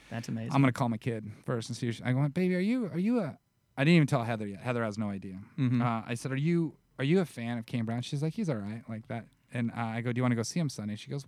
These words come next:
Speaker 2: "Well," I said, "We can go in the back and, like, watch from the side." And she goes, "Man, I don't, I don't really care." And I just went,
Speaker 1: <laughs> Okay.
Speaker 2: "Okay." I got my ass chewed when I did the Luke Combs thing.
Speaker 1: Oh,
Speaker 2: but,
Speaker 1: yeah.
Speaker 2: but that was a little bit different, I
Speaker 1: Well, if
Speaker 2: guess.
Speaker 1: you
Speaker 2: I don't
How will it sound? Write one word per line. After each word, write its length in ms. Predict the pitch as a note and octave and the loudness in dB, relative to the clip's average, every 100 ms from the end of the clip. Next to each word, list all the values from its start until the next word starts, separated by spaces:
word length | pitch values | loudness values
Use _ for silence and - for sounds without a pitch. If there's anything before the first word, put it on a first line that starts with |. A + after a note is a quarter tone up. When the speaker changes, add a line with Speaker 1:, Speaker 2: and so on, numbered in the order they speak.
| - | -6
Speaker 2:
"Well," 580 | E3+ E3+ E3+ E3+ D#3+ - - - - | -4 -2 0 0 -2 -6 -16 -20 0
I 60 | F3+ | 2
said, 160 | F3 G#3+ | 6 6
"We 80 | B3 | 8
can 80 | |
go 100 | A#3+ | 10
in 60 | B3 | 10
the 60 | A3+ | 8
back 440 | E3+ D#3 D#3+ D#3 | 8 6 4 2
and, 60 | D#3 | 0
like, 140 | D3 | 2
watch 180 | D3+ D3+ | 2 0
from 120 | D3+ | 0
the 40 | D3 | 0
side." 260 | D3 C#3 | 0 0
And 100 | C#3 | 0
she 120 | - | 0
goes, 200 | D#3 D3+ | 0 0
"Man, 180 | D3+ D#3+ | 2 2
I 100 | D#3+ | 4
don't, 140 | D#3+ C#3 | 4 4
I 80 | D3 | 4
don't 100 | C#3 | 4
really 180 | B2 | 2
care." 260 | A2+ - G#2+ - - | 0 -8 -12 -10 -2
And 80 | |
I 80 | B2+ | -2
just 160 | B2+ B2 | -2 -2
went, 180 | B2 G#2+ A#2+ | -4 -6 -4
Speaker 1:
<laughs> 560 | G#4+ - - _ _ - | -6 -4 -12 _ _ -2
Okay. 580 | C5+ G#4+ F3+ F#2 - - | 0 2 2 4 2 0
Speaker 2:
"Okay." 460 | - - A#2+ A#2+ D4+ - _ - | 0 0 0 -2 -4 -10 _ 0
I 40 | |
got 120 | D#3 | 2
my 80 | D3+ | 4
ass 240 | C#3+ F3 D#3+ | 4 2 0
chewed 240 | - C#3+ | -2 0
when 100 | C#3 | 0
I 60 | C3 | 0
did 180 | C3 | -2
the 80 | B2 | -2
Luke 180 | A#2+ C3 | -2 -2
Combs 340 | - G#3+ C4 - | 2 2 2 0
thing. 280 | B2+ B2 | 0 2
Speaker 1:
Oh, 120 | D#3+ G#3 | 6 8
Speaker 2:
but, 80 | |
Speaker 1:
yeah. 280 | C#3+ A#2+ B2 | 8 6 2
Speaker 2:
but 180 | C#3 C#3 | 2 4
that 100 | D3 | 6
was 140 | D#3+ C#3+ | 6 4
a 20 | |
little 100 | C#3+ | 2
bit 140 | C3 | 2
different, 300 | C#3 E3 D3+ | 2 2 4
I 40 | D#3 | 8
Speaker 1:
Well, 120 | F#3+ | 8
if 80 | E3 | 8
Speaker 2:
guess. 60 | |
Speaker 1:
you 20 | |
Speaker 2:
I 20 | |
don't 60 | E3+ | 8